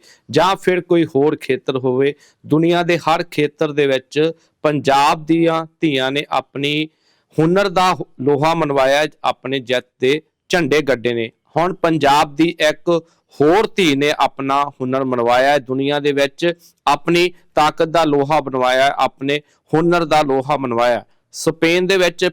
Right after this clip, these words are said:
ਪੰਜਾਬ ਦੀ ਧੀ ਪਾਇਲਟ ਬਣੀ ਹੈ, ਉੱਥੇ ਉਸਨੇ ਜਹਾਜ਼ ਉਡਾਇਆ। ਇਹ ਕਹਾਣੀ ਕਿਸ ਤਰ੍ਹਾਂ ਸ਼ੁਰੂ ਹੁੰਦੀ ਹੈ? ਪੰਜਾਬ ਦੇ ਇੱਕ ਛੋਟੇ ਸ਼ਹਿਰ ਤੋਂ ਲੈ ਕੇ ਸਪੇਨ ਦੇ ਵਿੱਚ ਜਹਾਜ਼ ਉਡਾਉਣ ਤੱਕ ਦੀ ਕਹਾਣੀ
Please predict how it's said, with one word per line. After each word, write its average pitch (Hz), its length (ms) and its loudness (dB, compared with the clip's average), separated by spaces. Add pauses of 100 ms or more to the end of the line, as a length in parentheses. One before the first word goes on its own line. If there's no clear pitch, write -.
ਪੰਜਾਬ 131 600 0
ਦੀ 143 200 -2 (100)
ਧੀ 139 360 0 (340)
ਪਾਇਲਟ 156 420 0
ਬਣੀ 156 280 0
ਹੈ, 160 220 -2
ਉੱਥੇ 143 280 -4
ਉਸਨੇ 143 420 -4
ਜਹਾਜ਼ 117 500 0 (360)
ਉਡਾਇਆ। 156 400 2 (160)
ਇਹ 170 140 -2
ਕਹਾਣੀ 156 480 -2
ਕਿਸ 175 200 -4
ਤਰ੍ਹਾਂ 175 320 -2
ਸ਼ੁਰੂ 151 180 -4
ਹੁੰਦੀ 127 280 -2
ਹੈ? 127 40 2
ਪੰਜਾਬ 135 600 0
ਦੇ 165 220 0 (400)
ਇੱਕ 160 200 -2
ਛੋਟੇ 160 540 -2
ਸ਼ਹਿਰ 156 340 0
ਤੋਂ 151 200 -6
ਲੈ 135 220 0
ਕੇ 151 420 0 (260)
ਸਪੇਨ 170 640 -2
ਦੇ 170 140 2
ਵਿੱਚ 147 360 -2
ਜਹਾਜ਼ 139 420 2 (120)
ਉਡਾਉਣ 135 320 -2
ਤੱਕ - 380 -4
ਦੀ 139 240 -4
ਕਹਾਣੀ 131 440 -4